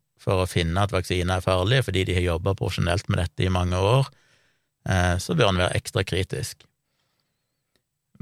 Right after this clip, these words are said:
Både Hooker og Miller er jo kjente vaksinemotstandere, spesielt Hooker.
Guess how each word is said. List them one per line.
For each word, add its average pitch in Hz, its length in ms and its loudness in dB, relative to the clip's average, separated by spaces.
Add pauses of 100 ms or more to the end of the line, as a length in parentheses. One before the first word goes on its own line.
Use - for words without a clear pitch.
(120)
Både 120 200 4
Hooker 110 480 2 (160)
og 107 180 0
Miller 104 440 2
er 95 180 4
jo 90 140 0 (280)
kjente 90 240 -2
vaksinemotstandere, 95 960 -2
spesielt 107 480 0
Hooker. 139 360 2